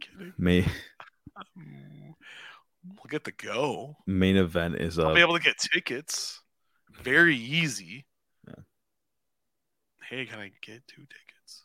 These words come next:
Speaker 1: Sure. How many you need? However you, much you're willing to give. Can you give me two? Can you give me three? But that is gonna be the standard for podcasts. And that is it for today.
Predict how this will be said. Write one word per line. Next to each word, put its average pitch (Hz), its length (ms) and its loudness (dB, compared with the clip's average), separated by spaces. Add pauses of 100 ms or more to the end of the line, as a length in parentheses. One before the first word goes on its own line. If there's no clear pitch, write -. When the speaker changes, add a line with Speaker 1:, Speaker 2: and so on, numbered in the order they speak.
Speaker 1:
Sure. - 460 -20
How - 120 -10
many 370 240 -6
you 381 100 -6
need? 392 220 -12 (540)
However 185 500 -14
you, 185 180 -14
much 175 300 -14
you're - 120 -14
willing 165 280 -14
to - 80 -18
give. - 380 -20 (1300)
Can 143 100 -20
you 165 60 -14
give 175 80 -14
me 170 80 -14
two? 254 420 -12 (180)
Can 160 120 -14
you - 20 -10
give 165 100 -10
me 170 140 -12
three? - 100 -20 (2250)
But - 180 12 (260)
that 160 200 12
is 165 220 4
gonna 147 200 -2
be 139 280 -4
the 131 140 -12
standard 131 360 -8
for 117 120 -14
podcasts. 123 720 0 (600)
And 113 240 -8
that 160 320 12 (140)
is 131 320 -2 (160)
it 165 240 4 (240)
for 117 200 -10
today. 139 600 0